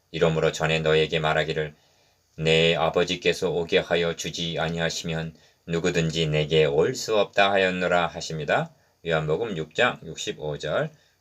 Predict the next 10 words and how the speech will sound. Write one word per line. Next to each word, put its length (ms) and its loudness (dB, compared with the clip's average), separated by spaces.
우리는 300 -6
너무 240 -4
자기 320 -2
중심적입니다. 1000 0
찬송도 600 -4
기도도 420 2
예배도 360 0
드리고 320 -2
싶으면 460 -8
드리고 400 0